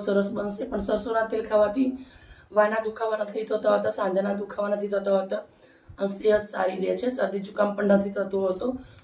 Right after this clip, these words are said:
મોસમ થોડો બદલાય એટલે તમે આવી રીતે સરસોના તેલનો ઉપયોગ કરો તો બહુ સરસ એમ. સરસોના તેલના અંદર ક્યારે બી સબ્જી બનાવતી વખતે ખાસ ધ્યાન રાખવાનું કે તેલ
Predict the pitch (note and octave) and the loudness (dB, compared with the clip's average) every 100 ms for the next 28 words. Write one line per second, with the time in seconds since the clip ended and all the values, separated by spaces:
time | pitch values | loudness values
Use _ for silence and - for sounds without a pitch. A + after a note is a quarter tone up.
0 | - G3 G3+ A3 G#3 G#3+ G#3 A3 G3+ G3+ | -14 -4 -4 -4 -4 -4 0 -2 4 4
1 | F#3 F3 G3 G3 G3+ G#3+ G3+ - G3 A3 | 4 0 0 2 2 0 -4 -6 -6 -8
2 | G#3 G#3+ A3+ A3+ G3+ - A3 B3+ G#3 C3 | -6 -6 -6 -6 -6 -4 -4 0 -2 -2
3 | A2+ - _ _ - - G#3+ G3+ - F3 | -8 -10 _ _ -14 -4 -2 -4 4 6
4 | F3 F3 E3+ D#3+ D#3 - - - - - | 6 4 -8 -8 -10 -20 -20 -20 -20 -20
5 | - - - - - - - - - - | -20 -18 -18 -18 -18 -12 -12 -12 -16 -20
6 | - - G#3+ G3+ B3 A#3+ A#3+ A3 G#3+ A3 | -20 -8 -2 0 2 0 0 0 -2 -2
7 | A3 A3 - G3 G3 A#3 - - - A3+ | -2 -4 0 2 2 0 -6 -10 -8 -4
8 | A#3 G#3+ G#3 G3+ - - G#3+ G3 G3+ G3 | 0 0 0 -2 -2 0 0 2 0 2
9 | F#3 F#3 G3+ B3+ - - - - _ - | 2 0 -4 -6 -10 -18 -20 -20 _ -20
10 | - A3 A3+ | -10 0 2